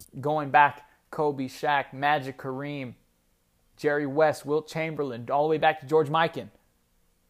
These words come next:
It's playing in sunny Southern Los Angeles, Southern California, Los Angeles. It's sunny all the time.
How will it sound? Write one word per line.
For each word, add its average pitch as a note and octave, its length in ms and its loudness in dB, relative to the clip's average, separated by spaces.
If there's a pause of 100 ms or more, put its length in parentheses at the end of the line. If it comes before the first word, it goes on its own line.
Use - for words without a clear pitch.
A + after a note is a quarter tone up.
(280)
It's D#3 200 -2
playing F3+ 380 0
in D#3+ 300 -2
sunny F3 400 -4
Southern E3+ 360 -2
Los E3 260 4
Angeles, D#3+ 400 -4
Southern E3 300 2
California, D#3+ 520 0
Los D#3 240 4
Angeles. D#3 540 -2 (1400)
It's D#3+ 200 -2
sunny F#3 500 0
all F#3+ 340 10
the F3 120 0
time. F3+ 500 4